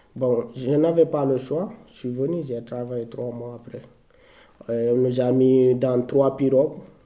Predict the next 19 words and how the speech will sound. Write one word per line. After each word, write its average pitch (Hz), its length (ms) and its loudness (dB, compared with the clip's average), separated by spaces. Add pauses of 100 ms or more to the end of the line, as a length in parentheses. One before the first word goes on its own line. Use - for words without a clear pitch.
(160)
Les 131 160 0
deux 139 320 2
autres 135 240 0
pirogues, 127 320 0
il 123 60 0
y - 20 2
a 123 80 -2
des 123 140 -2
femmes 131 280 -6
et 127 80 -4
des 123 220 -4
enfants. 120 320 -6
Nous, 135 160 -2
notre 127 300 -2
pirogue, 120 300 -4
il 117 60 -4
n'y 117 40 -4
avait 117 200 -4
pas 123 300 -8